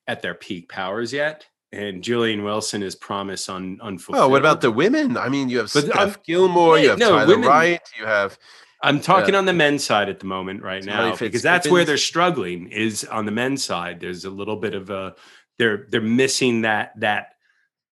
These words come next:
Speaker 1: top, you know, the, the, the, the big boys club, you know, like, I guess, like, the McFanning, Joel Parkinson, you know, kind of how they dominated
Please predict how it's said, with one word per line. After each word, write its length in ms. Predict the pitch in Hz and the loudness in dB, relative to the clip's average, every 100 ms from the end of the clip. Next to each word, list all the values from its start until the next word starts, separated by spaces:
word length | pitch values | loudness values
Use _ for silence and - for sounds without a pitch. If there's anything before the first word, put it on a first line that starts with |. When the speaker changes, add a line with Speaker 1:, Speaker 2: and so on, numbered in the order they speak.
| _ _ - | _ _ -14
Speaker 1:
top, 300 | - 151 - | -4 -4 -2
you 100 | 151 | -2
know, 120 | 113 | -2
the, 180 | 98 107 | -4 -8
the, 220 | 98 113 | -6 -6
the, 180 | 107 110 | -6 -6
the 180 | 104 107 | -8 -10
big 300 | 95 135 123 | -4 -4 -2
boys 340 | 113 107 92 | -4 -4 -6
club, 420 | - - 92 82 80 | -10 -6 -6 -6 -8
you 100 | 98 | -8
know, 340 | 101 107 107 | -4 -2 -2
like, 240 | 104 95 | -4 -8
I 80 | 107 | -10
guess, 280 | 101 98 - | -8 -8 -8
like, 180 | 101 95 | -8 -8
the 60 | |
McFanning, 580 | 101 101 - 113 104 101 | -8 -8 -6 -6 -4 -6
Joel 220 | 95 107 | -4 -6
Parkinson, 920 | 101 110 110 - 104 - 107 101 98 117 | -6 -4 -4 -6 -10 -8 -8 -6 -8 -10
you 120 | 101 | -10
know, 340 | 98 98 95 | -8 -6 -8
kind 280 | 87 104 104 | -10 -8 -8
of 100 | 90 | -8
how 120 | 95 | -8
they 160 | 95 95 | -8 -8
dominated 800 | 87 107 110 98 92 87 87 | -4 -4 -2 -4 -8 -10 -12